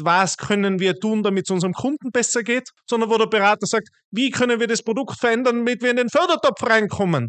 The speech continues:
Ja, mir ist klar, dass Förderungen wichtig sind, ohne Frage. Aber doch nicht immer um jeden Preis und doch nicht, weil wir irgendeiner Religion nacheifern, die jetzt E S G heißt. Denkt's doch nach, setzt eure Gehirne ein.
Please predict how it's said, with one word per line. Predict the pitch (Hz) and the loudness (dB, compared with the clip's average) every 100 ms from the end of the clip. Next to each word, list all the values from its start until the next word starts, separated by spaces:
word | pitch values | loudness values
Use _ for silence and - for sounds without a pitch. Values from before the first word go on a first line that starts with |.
| - - | -8 -6
Ja, | 202 247 247 247 | 0 2 4 2
mir | 233 | 0
ist | 220 | -2
klar, | - 214 220 | -2 2 2
dass | 220 - | 2 -2
Förderungen | 208 208 196 190 196 | 0 2 2 0 0
wichtig | 190 185 - 190 | -2 -4 -6 -6
sind, | - 180 180 | -4 -4 -2
ohne | 220 269 254 | -2 0 0
Frage. | - 226 226 247 190 147 117 - _ _ | 0 0 2 2 2 0 0 -8 _ _
Aber | 196 196 | -2 0
doch | 214 196 226 | 0 -2 -2
nicht | 262 254 - - | -2 -2 -6 -8
immer | 240 277 277 254 | -6 -2 2 2
um | 233 | 0
jeden | 220 247 240 | 0 -2 -4
Preis | 202 214 214 233 220 | -4 0 2 2 0
und | 220 | -2
doch | 220 220 | -2 0
nicht, | 254 254 - _ _ | -2 -4 -10 _ _
weil | 190 202 214 | 0 0 2
wir | 220 | 0
irgendeiner | 190 214 233 233 220 214 214 | 0 -4 -2 0 0 0 0
Religion | 190 208 202 175 208 233 226 | -2 -2 -2 0 2 2 2
nacheifern, | 214 208 202 147 180 185 185 - 151 139 123 - _ - | 0 2 0 0 2 2 0 0 -2 0 -4 -10 _ -4
die | 202 208 202 190 | -4 -4 -10 -6
jetzt | 190 220 220 - - | 0 0 0 -10 -8
E | 196 208 | -6 0
S | 208 202 | 0 0
G | - 233 | -2 2
heißt. | 170 139 110 - - _ _ - | 4 2 2 -4 -14 _ _ 0
Denkt's | 226 262 - - | 0 -2 -8 -4
doch | 240 214 | 0 0
nach, | 208 214 240 - | 2 2 2 0
setzt | - 233 226 - 233 | -2 -2 -2 -4 0
eure | 226 214 | 2 0
Gehirne | 202 190 254 247 | 0 0 0 0
ein. | 175 127 | 0 -2